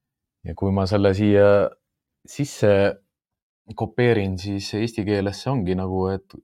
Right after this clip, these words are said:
koerte liikumisteid rühmas jalutuskäikudel saab kasutada juhi rollide ja selle kaudu nende sotsiaalsete positsioonide ja isiksuse omaduste määramiseks. Et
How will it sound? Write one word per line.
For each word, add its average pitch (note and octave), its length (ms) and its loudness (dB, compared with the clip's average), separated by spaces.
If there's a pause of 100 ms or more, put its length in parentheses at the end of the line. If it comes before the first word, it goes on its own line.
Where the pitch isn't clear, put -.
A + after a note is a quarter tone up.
(420)
koerte A2 380 -2
liikumisteid G2+ 640 -4
rühmas A2+ 420 -2
jalutuskäikudel G2+ 880 -4
saab F#2 180 -10
kasutada F#2+ 460 -2
juhi A2 240 0
rollide F#2 440 0
ja F#2+ 180 -2
selle G2+ 320 -4
kaudu G2 340 0
nende F#2 240 -4
sotsiaalsete F#2+ 720 -4
positsioonide G2 760 -4 (720)
ja F2 240 -6
isiksuse A2 640 -4
omaduste F#2+ 580 0
määramiseks. G2 680 -6 (1500)
Et F#2 220 -10